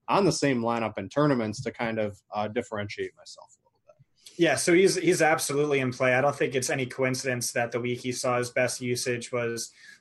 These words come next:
Speaker 2: the week, uh, running, running backs coach, uh, Freddie Kitchens took over as offensive coordinator.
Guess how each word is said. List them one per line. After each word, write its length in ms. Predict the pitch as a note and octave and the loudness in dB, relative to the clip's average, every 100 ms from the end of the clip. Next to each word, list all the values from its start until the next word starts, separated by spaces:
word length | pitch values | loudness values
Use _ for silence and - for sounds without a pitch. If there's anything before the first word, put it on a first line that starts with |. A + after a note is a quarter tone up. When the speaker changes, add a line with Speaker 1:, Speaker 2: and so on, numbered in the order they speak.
| - | -2
Speaker 2:
the 80 | B2 | 0
week, 320 | C3 B2+ C3 | 0 0 2
uh, 300 | B2 A#2+ A#2+ - - - | 2 4 0 -6 -12 -4
running, 180 | C3+ C3 A#2+ D3 C#3 | -2 -2 -6 -6 0
running 280 | C#3+ C#3 | 2 2
backs 320 | C3 B2+ B2 - | 2 2 0 -4
coach, 460 | - B2+ A#2+ - | 0 2 2 -2
uh, 260 | A#2+ A#2+ A#2+ | -2 -2 -4
Freddie 240 | - C3+ | -4 -4
Kitchens 380 | B2 B2+ - B2+ | -2 -4 -4 -8
took 200 | - B2+ | -6 -2
over 200 | B2+ B2 | 0 0
as 120 | A#2+ | 0
offensive 500 | C3 A#2+ C3 A#2+ B2 | -2 -2 -4 -4 -8
coordinator. 680 | - B2+ B2 B2 B2+ B2 | -4 -2 -2 0 2 0